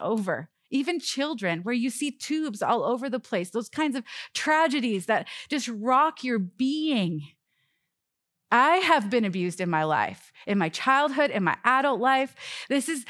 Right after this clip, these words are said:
something where I'm not just preaching a sermon to you because it's fancy, great Christian words to say.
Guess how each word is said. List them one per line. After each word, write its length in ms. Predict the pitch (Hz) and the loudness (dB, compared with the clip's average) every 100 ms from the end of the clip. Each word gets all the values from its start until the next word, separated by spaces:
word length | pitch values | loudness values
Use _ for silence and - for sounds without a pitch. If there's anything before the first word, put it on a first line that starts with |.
| - 220 | -12 -4
something 380 | - 311 370 311 | 2 2 2 2
where 120 | 262 | 4
I'm 140 | 262 | 4
not 160 | 294 359 | 4 2
just 220 | 427 - | -2 -2
preaching 400 | 294 311 - 277 | -2 -2 0 0
a 60 | 214 | 0
sermon 400 | 226 226 269 233 | 0 2 2 0
to 140 | 240 | -2
you 120 | 233 | -4
because 340 | 208 180 240 214 | -4 -2 -2 0
it's 180 | 202 202 - | -4 -6 -2
fancy, 340 | 247 247 247 | 0 0 -2
great 280 | 190 226 226 | 0 0 0
Christian 360 | 247 233 226 190 | -4 -4 -4 -2
words 300 | 208 214 - | -2 -4 -6
to 100 | 175 | -12
say. 560 | - 135 151 92 185 | -4 -2 0 -2 -8